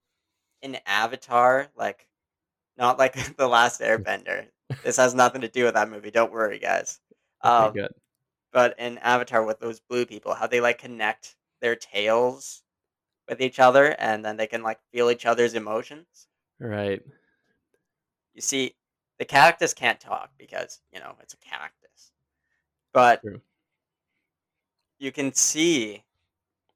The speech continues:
Speaker 1: John Denver emotionally connect with this cactus. And even though the cactus doesn't speak, you can see it through John how the cactus is feeling.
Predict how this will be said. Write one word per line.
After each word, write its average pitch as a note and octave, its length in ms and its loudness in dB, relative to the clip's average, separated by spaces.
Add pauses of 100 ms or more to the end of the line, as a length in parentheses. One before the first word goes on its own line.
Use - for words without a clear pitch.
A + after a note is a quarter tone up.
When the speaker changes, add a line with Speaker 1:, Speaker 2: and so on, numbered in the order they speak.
(180)
Speaker 1:
John C3 360 0
Denver G#2+ 640 -4 (640)
emotionally C3 720 -2
connect A2+ 920 -4 (220)
with G#2 320 -6 (420)
this G#2 200 -10
cactus. A#2 840 -6 (140)
And G2+ 480 -8 (760)
even B2 140 -8
though B2+ 100 2
the B2 60 -6
cactus A#2+ 460 -10
doesn't A2+ 300 -6
speak, - 320 -12
you A#2+ 80 -10
can A#2 220 -14 (260)
see C#3 260 -4
it A#3+ 200 -2
through A#2+ 220 -16
John A2 480 0 (140)
how A#2 140 -2
the G#2 100 -18
cactus G2 520 -2
is F#2+ 240 -20
feeling. - 240 -20